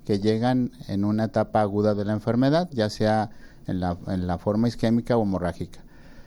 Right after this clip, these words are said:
Pero antes de ello, yo quisiera puntualizar algo que es muy importante, y esto es que la enfermedad vascular cerebral en su etapa más hiperaguda es una emergencia médica,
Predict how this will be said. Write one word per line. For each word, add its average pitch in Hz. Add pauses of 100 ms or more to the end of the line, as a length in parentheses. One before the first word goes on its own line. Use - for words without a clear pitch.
(160)
Pero 131
antes 147
de 165
ello, 160
yo 160
quisiera 147
puntualizar 120
algo 127
que -
es 117
muy 123
importante, 135
y 120
esto 123
es 120
que 117
la 107
enfermedad 101
vascular 139
cerebral 127
en 120
su 104
etapa 104
más 117
hiperaguda 127
es 131
una 139
emergencia 123
médica, 123